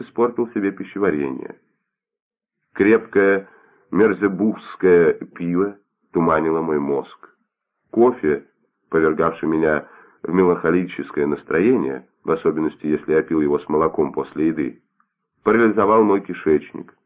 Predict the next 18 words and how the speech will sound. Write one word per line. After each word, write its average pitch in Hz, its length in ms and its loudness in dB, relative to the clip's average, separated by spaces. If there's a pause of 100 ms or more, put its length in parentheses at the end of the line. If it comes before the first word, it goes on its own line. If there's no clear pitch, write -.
(520)
и, 104 80 0
казалось, 139 400 4
полностью 147 480 0
приостановил 101 680 0
его 95 200 2
функции, 87 680 -2 (140)
что - 180 -2
очень 78 220 -2
напугало 82 560 0
меня, 73 400 -4 (500)
но 147 140 2
не 190 140 2
заставило 139 520 2
вести 104 380 -2
более 90 400 4
благоразумный 78 720 0
образ 73 420 -2
жизни. 67 480 -12